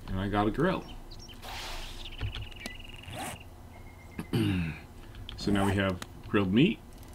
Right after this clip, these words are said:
And we've been doing okay. So we did take an, um, get a lot. Well, we got some important auto parts.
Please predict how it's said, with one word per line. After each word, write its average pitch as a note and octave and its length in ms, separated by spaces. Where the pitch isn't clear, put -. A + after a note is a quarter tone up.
And F3 120
we've D#3+ 100
been D#3+ 140
doing D#3+ 220
okay. D#3 340
So D3 200
we D3 80
did E3+ 260
take D#3 200
an, B2+ 100
um, A2 420
get B2 160
a A2 100
lot. G#2+ 720
Well, G2 240
we B2+ 80
got C#3+ 160
some B2 180
important G#2 460
auto - 140
parts. - 500